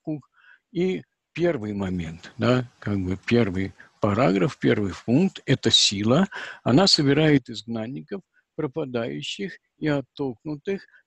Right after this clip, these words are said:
и приводит их на Святую Гору в Иерушалаим. То есть сила, э, которая пр-, пробуждает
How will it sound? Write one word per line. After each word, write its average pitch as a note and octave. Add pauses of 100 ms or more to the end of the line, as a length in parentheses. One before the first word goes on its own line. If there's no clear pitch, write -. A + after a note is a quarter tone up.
и F3+
приводит F3+
их F3+
на D#3+
Святую C3+
Гору C#3 (240)
в B2+ (100)
Иерушалаим. A#2+ (380)
То A2+
есть -
сила, F#3 (340)
э, B2
которая C#3+
пр-, C3
пробуждает B2+